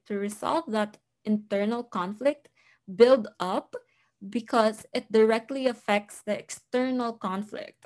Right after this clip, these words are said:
of the war at hand. This all sounds very ambiguous if you haven't seen the show.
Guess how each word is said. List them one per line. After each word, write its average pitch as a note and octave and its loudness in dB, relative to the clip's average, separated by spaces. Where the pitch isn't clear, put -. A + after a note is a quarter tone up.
of F3+ -12
the F#3 -6
war F3 -2
at D#3+ -8
hand. - -14
This C#4+ 6
all E4 6
sounds F#4+ 4
very A3+ 8
ambiguous G#3+ 2
if B3 0
you B3+ 6
haven't A3 -4
seen G3+ -2
the G#3+ 2
show. F#3+ -4